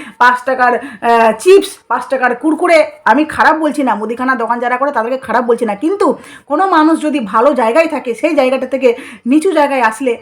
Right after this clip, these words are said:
সেটা সত্যিকারই, আহ, হাস্যকর একটা ব্যাপার, তবে নিজের কর্মের জন্য, তাই না? সেটা সত্যিকারই একটা খুব কষ্টের ব্যাপার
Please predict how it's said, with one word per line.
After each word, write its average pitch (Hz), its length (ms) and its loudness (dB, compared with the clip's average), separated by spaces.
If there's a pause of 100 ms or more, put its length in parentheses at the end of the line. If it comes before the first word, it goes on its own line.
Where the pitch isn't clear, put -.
সেটা 254 200 -8
সত্যিকারই, 254 520 -2 (300)
আহ, 226 120 -2
হাস্যকর 269 560 -2
একটা 226 200 -4
ব্যাপার, 208 340 -2 (100)
তবে 254 260 2 (220)
নিজের 233 260 0
কর্মের 247 420 -2
জন্য, 202 360 -6 (180)
তাই 330 140 -4
না? 233 200 -2
সেটা 254 160 -4
সত্যিকারই 294 480 -2
একটা 269 280 0 (240)
খুব - 220 -6
কষ্টের 254 420 0
ব্যাপার 240 380 2